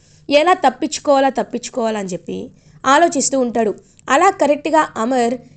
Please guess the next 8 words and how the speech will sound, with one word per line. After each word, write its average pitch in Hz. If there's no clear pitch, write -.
కీ 370
డిక్కీ 269
తీసి 302
ఓపెన్ 254
చేసి 254
చూడగానే 214
వెంటనే 247
రణ్వీర్ 330